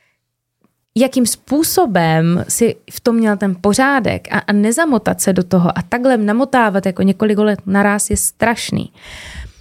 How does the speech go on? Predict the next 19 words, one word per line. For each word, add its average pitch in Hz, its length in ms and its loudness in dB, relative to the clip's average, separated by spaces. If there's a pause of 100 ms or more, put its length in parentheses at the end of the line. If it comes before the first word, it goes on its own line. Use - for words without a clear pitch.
(240)
Pokud 285 280 0
jde 262 240 0
o 240 60 -6
tu 254 120 -4
maminku 240 480 2
Soňu, 170 540 0 (320)
tak - 120 -4
ta 226 120 0
je 226 60 0
taky 226 240 -2
důležitá, 190 540 2
protože 196 400 0
po 196 140 -2
její 202 160 2
smrti, 180 540 -2
po 180 120 -4
smrti 190 320 -2
té 185 240 0
Carly, 175 480 -2